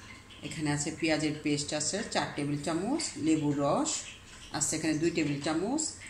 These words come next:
আদা রসুনের পেস্ট একসাথে পেস্ট করা আছে এখানে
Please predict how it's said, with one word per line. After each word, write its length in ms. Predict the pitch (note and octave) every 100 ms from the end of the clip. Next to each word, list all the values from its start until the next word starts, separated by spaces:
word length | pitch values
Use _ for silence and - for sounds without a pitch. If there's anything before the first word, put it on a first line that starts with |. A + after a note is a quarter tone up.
| - - D#3+
আদা 160 | E3 D#3+
রসুনের 420 | D3+ D3 E3+ E3 F3
পেস্ট 220 | E3+ - E3
একসাথে 440 | E3 - F3 F#3+ G#3 E4 - - - - -
পেস্ট 220 | - E3 -
করা 140 | F3 E3+ E3
আছে 160 | - F3
এখানে 240 | F3 F#3+